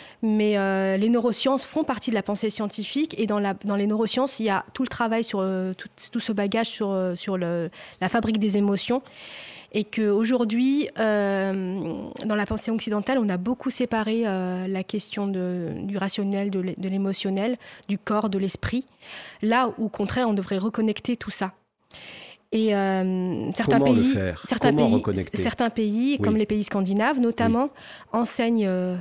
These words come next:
Speaker 1: l'empathie dans les écoles depuis les années quatre-vingt-dix. Et c'est un modèle extrêmement intéressant parce qu'on a beau enseigner des œuvres d'art, des m-, des magnifiques, euh, patrimoines artistiques,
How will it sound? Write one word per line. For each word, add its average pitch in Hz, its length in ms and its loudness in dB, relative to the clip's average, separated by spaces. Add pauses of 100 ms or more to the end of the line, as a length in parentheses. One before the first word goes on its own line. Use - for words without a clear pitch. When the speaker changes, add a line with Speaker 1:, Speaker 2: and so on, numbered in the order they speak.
(140)
Speaker 1:
l'empathie 214 640 -2
dans 196 160 0
les 196 180 -2
écoles 262 380 2 (180)
depuis - 180 -8
les 196 120 -2
années 190 160 -2
quatre-vingt-dix. 202 800 -2 (800)
Et 208 60 0
c'est 208 120 -2
un 202 60 2
modèle 202 380 0
extrêmement 226 680 0
intéressant 196 580 -2
parce - 160 -6
qu'on 202 160 -4
a 190 100 0
beau 254 340 0
enseigner 214 540 0
des 202 160 -2
œuvres 190 260 -2
d'art, 196 480 -2
des 190 100 -4
m-, 190 260 -4 (100)
des 190 160 -4
magnifiques, 214 680 -2
euh, 180 300 -2
patrimoines 196 640 -4
artistiques, - 640 -6